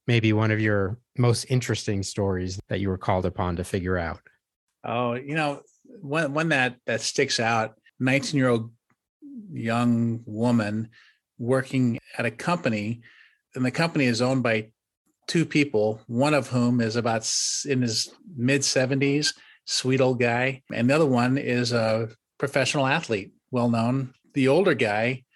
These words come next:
Speaker 2: he's just kind of an affectionate, huggy sort of a guy.
Speaker 1: Mm-hmm.
Speaker 2: Probably inappropriate in the workplace. When I met him, it, there was g-, kind of a bro hug sort of a thing, you know, just,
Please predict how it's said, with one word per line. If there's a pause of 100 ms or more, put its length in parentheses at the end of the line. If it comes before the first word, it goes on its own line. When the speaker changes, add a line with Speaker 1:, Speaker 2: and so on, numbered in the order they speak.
(360)
Speaker 2:
he's
just (460)
kind
of
an
affectionate,
huggy
sort
of
a
guy. (500)
Speaker 1:
Mm-hmm. (320)
Speaker 2:
Probably
inappropriate
in
the
workplace. (420)
When
I
met
him, (220)
it,
there
was
g-,
kind
of
a
bro
hug
sort
of
a
thing,
you
know,
just,